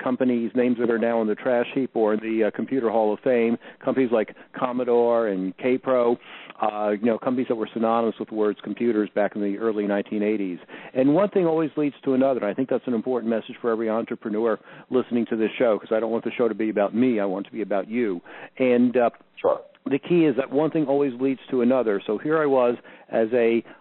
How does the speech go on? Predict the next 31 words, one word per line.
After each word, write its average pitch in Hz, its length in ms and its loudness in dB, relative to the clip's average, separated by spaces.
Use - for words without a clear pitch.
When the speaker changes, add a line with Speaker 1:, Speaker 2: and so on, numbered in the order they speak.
Speaker 1:
host 131 440 0
on 113 140 2
the 107 80 0
P 143 240 0
R 127 220 2
and 110 140 -2
marketing 113 400 -2
forum 107 220 0
on 101 160 0
CompuServe, 113 840 -2
so 117 80 2
I 107 60 6
understood 110 480 0
online 101 540 0
services, 131 600 0
and 120 160 2
back 117 220 2
then 113 180 0
CompuServe 113 560 -2
and 107 100 -4
Prodigy 98 460 -2
were 98 160 -2
the, 95 300 -4
the, 92 240 -8
the 98 120 -6
two 107 120 -6
biggest 95 360 -4
services, 98 460 -4
and, 135 420 4
uh, 127 120 4
I, 139 180 -2